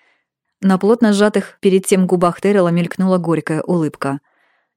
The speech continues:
"И как же это в твоем духе, верно? Показать все общественности,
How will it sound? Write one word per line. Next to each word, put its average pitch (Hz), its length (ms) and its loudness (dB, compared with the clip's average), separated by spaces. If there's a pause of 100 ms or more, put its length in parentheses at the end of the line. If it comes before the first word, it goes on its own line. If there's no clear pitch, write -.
"И 175 120 0
как 220 300 -4
же 202 160 -2
это 156 360 0
в - 100 -10
твоем 160 480 -4
духе, 147 400 -6
верно? 160 500 -2 (440)
Показать 233 440 0
все 208 260 0
общественности, 139 920 -4